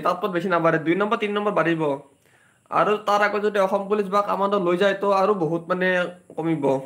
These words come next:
এডুকেশ্যন পি আৰ চি খন হ'বনে দাদা? হ'ব, হ'ব, সেইখনে হৈ যাব। যিহেতু চাকৰিৰ কাৰণে আমাক পি আৰ চি খন মানে বেলেগকে উলিয়াব লাগিব।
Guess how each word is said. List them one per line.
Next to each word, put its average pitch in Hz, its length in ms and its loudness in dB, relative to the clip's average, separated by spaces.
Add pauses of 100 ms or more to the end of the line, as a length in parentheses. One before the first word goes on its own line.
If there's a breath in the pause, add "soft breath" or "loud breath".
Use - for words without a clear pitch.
(1800)
এডুকেশ্যন 190 380 4
পি 190 80 0
আৰ 185 140 4
চি 190 160 2 (600 loud breath)
খন 175 260 2
হ'বনে 165 380 2
দাদা? 170 240 4
হ'ব, 151 180 0
হ'ব, 180 240 4 (160)
সেইখনে 190 360 -2
হৈ 160 100 2
যাব। 139 180 0 (960 soft breath)
যিহেতু 160 260 2
চাকৰিৰ 208 360 2
কাৰণে 208 220 2
আমাক 208 160 0
পি 208 80 0
আৰ 196 120 2
চি 196 160 -2
খন 214 180 2
মানে 196 180 0
বেলেগকে 180 360 0
উলিয়াব 180 320 0
লাগিব। 160 280 2